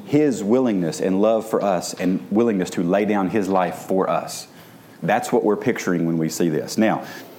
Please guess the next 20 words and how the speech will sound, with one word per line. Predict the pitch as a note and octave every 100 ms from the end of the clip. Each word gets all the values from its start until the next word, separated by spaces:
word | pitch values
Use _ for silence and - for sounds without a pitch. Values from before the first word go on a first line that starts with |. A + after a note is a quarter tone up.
| - - - -
is | C3 E3+
it | D#3 E3
possible | E3+ D#3 C#3+ G#2+ D#2 C2 - - -
for | - G#2 G#2+ - -
a | A2+
man | A2+ B2+ A#2+ F2 E2 F2
to | - G2+
lead | F2 G#2+ C#3+ D#3
his | D3+ - C3+ C#3
wife | F#2+ F2+ F2 - -
into | G#2+ F#2+ A#2
sin? | F#2+ - F#2+ D2 - - - - - - - - - - - - - - - - - - - - -
Yes. | - - - -
So | G#2+ F#2+
what | A2+
does | A#2
he | A#2
say | A2+ A2+ F#2+
here, | F2
Lori? | D2+ D#2